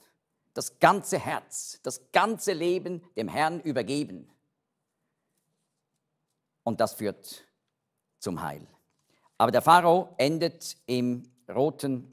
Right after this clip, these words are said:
Meer. Und nun zur Lehre der Ägypter. Hier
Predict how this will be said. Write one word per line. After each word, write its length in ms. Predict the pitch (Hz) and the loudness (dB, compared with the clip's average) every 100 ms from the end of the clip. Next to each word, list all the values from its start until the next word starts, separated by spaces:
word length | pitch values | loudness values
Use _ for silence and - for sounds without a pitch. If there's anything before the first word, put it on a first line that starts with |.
| _ | _
Meer. 340 | 113 143 104 - _ _ _ _ _ _ _ _ _ _ _ _ _ _ _ _ | -2 0 0 -4 _ _ _ _ _ _ _ _ _ _ _ _ _ _ _ _
Und 360 | 143 160 - - | 0 0 -2 -2
nun 280 | 190 220 - | 0 0 -6
zur 160 | - 165 | -2 0
Lehre 300 | 156 208 185 | 2 2 2
der 160 | 175 170 | 0 0
Ägypter. 580 | 139 185 - 180 180 180 - _ _ _ _ _ _ _ _ _ _ _ _ _ - | 2 2 2 0 0 -2 -20 _ _ _ _ _ _ _ _ _ _ _ _ _ -2
Hier 320 | 156 196 196 | 6 6 6